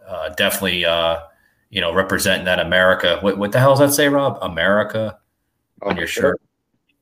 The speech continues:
Speaker 2: It
Speaker 1: America
Speaker 2: says,
Speaker 1: by, oh, there you
Speaker 2: "America
Speaker 1: go.
Speaker 2: by
Speaker 1: America
Speaker 2: birth,
Speaker 1: by birth.
Speaker 2: Irish by the grace of God."
Speaker 1: There you go. I, I, yeah,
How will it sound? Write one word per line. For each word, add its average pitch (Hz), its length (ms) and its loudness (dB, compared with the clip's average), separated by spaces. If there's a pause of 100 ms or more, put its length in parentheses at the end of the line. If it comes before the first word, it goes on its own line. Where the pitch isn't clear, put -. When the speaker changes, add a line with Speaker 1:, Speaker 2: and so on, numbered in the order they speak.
(300)
Speaker 2:
It 90 80 -12
Speaker 1:
America 104 460 0
Speaker 2:
says, 92 60 -6
Speaker 1:
by, 92 160 0 (200)
oh, 98 260 -4
there 107 200 -2
you 131 100 -2
Speaker 2:
"America 175 180 -2
Speaker 1:
go. - 60 -6
Speaker 2:
by 165 160 2
Speaker 1:
America 147 320 4
Speaker 2:
birth, - 80 2 (140)
Speaker 1:
by 110 80 -2
birth. 110 220 0
Speaker 2:
Irish 147 480 -2
by 147 140 2
the 131 100 2
grace 131 300 0
of 120 100 -10
God." 110 360 2 (560)
Speaker 1:
There 104 180 0
you 101 160 0
go. 85 320 -6 (120)
I, 95 80 -4 (180)
I, - 100 -12
yeah, 92 400 -2